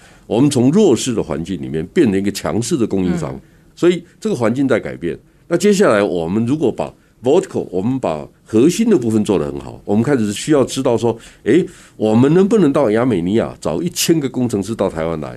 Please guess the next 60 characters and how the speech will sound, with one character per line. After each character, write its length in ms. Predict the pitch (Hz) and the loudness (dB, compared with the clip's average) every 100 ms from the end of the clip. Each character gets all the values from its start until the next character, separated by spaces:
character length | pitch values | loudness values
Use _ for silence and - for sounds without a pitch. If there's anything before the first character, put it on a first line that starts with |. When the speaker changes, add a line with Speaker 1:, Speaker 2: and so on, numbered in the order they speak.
| - _ - | -18 _ -6
Speaker 1:
我 160 | 113 127 | 2 4
们 160 | 151 | 4
能 80 | 208 | 6
不 80 | 202 | 6
能 140 | 135 | 4
跟 120 | 143 | 4
俄 180 | 185 196 | 4 4
罗 180 | 117 104 | 4 2
斯 200 | - 104 | 0 -4
合 160 | - 82 | -2 -4
作， 300 | 98 - - _ - | -4 -6 -12 _ -8
一 60 | 147 | -2
千 240 | 165 156 | 2 0
个 80 | 127 | -2
工 180 | 127 117 | -4 -2
程 160 | 95 | -4
师 100 | 95 | -4
到 140 | 95 85 | -4 -2
台 160 | 76 | -2
湾 140 | 76 71 | -4 -6
来？ 120 | 65 | -2
那 80 | 139 | -2
个 80 | 113 | 0
方 260 | 120 127 | -2 -2
法 140 | 98 67 | -2 -6
是 120 | - | -10
什 140 | - | -12
么？ 100 | 58 - _ _ _ _ | -12 -14 _ _ _ _
我 100 | 135 | 0
们 160 | 165 175 | 0 2
不 140 | 196 | 0
见 180 | 226 170 | 2 2
得 140 | 127 | 0
只 160 | 117 90 | -2 -8
是 140 | 139 | -8
找 420 | - 80 73 73 | -4 -4 -4 -8
非 180 | 80 127 | -2 -2
洲、 460 | 123 127 127 131 127 127 127 _ - | 2 0 2 0 -2 -6 -12 _ -6
中 180 | 127 117 | -4 0
东 200 | 127 127 | 0 0
的， 140 | 117 | 0
我 160 | 85 113 | 0 -2
们 80 | 202 | 0
也 100 | 165 | 0
可 120 | 151 | 0
以 40 | |
找 140 | 139 87 | -2 -4
西 300 | - 151 170 | -6 -6 -2
欧 120 | 214 | 0
的 80 | 175 | 0
国 160 | 90 | 0
家， 120 | 90 131 | -2 0
因 120 | 196 | 2
为 160 | 185 - _ _ | 0 -2 _ _
全 220 | - 151 175 | -2 0 2
世 160 | 220 | 0
界 240 | 180 190 143 | 2 2 4
念 200 | 165 135 | 2 2
double 380 | 127 120 123 | 0 0 -2
E 220 | 117 127 | -4 -8